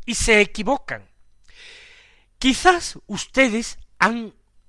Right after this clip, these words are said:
escuchado alguna vez un refrán castellano muy antiguo, que dicen, "Año de nieves, año de bienes".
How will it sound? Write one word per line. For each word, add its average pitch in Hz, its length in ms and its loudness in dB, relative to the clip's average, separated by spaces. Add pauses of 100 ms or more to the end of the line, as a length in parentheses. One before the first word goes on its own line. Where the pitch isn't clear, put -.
escuchado 190 680 2
alguna 165 380 0
vez - 320 -4 (760)
un 294 180 -2
refrán 262 600 2
castellano 175 840 0 (240)
muy 202 340 0
antiguo, 123 640 -6 (680)
que 202 140 2
dicen, 139 540 -6 (720)
"Año 254 440 2
de 143 140 -4
nieves, 170 760 0 (520)
año 165 400 -2
de 143 140 -8
bienes". 139 880 -2